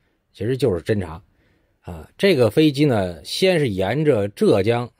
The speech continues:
江苏周边的，啊，外海海域北上，在九点三十分左右抵近山东半岛。啊，南海战略态势感知平台说呢，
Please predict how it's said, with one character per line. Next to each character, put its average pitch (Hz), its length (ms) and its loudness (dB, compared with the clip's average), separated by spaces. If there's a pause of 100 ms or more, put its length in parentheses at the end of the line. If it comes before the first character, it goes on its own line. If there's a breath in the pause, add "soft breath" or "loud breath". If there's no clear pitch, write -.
江 160 360 0
苏 151 280 -4 (200)
周 160 260 2
边 147 260 2
的， 101 200 -2 (300)
啊， 82 220 -20
外 131 220 -2
海 90 220 -8
海 80 180 -14
域 90 320 -12
北 85 160 -10
上， 135 180 -6 (2250)
在 113 360 -2
九 160 340 4
点 92 260 0
三 165 400 -2
十 113 80 -6
分 117 180 -2
左 85 160 -10
右 87 200 -12 (100)
抵 85 380 -10
近 147 320 -4
山 139 420 -4
东 113 220 -4
半 98 160 -4
岛。 - 180 -20 (640)
啊， 80 160 -20
南 127 180 -4
海 127 120 -2
战 147 200 -4
略 120 140 -2
态 135 200 -4
势 101 80 -4
感 80 220 -10
知 98 60 -6
平 117 200 -6
台 104 160 -6
说 117 200 -2
呢， 92 160 -6